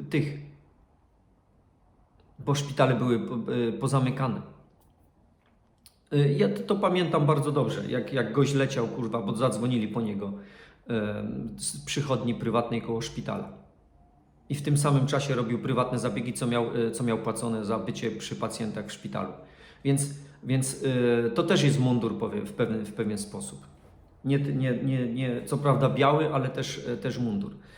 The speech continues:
I, y, i wiele, wiele innych rzeczy, do których używani są w tej chwili mundurowi,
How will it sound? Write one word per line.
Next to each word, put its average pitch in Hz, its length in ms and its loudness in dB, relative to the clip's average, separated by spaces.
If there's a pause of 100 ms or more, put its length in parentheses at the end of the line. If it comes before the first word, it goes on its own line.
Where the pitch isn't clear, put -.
(240)
I, 143 240 2 (100)
y, 127 300 2
i 143 80 0
wiele, 175 300 4
wiele 147 220 6
innych 143 300 6
rzeczy, - 320 2
do - 80 0
których 139 440 -2
używani 139 600 4
są 131 260 0
w - 80 -6
tej 117 160 -2
chwili 123 260 -2
mundurowi, 117 680 0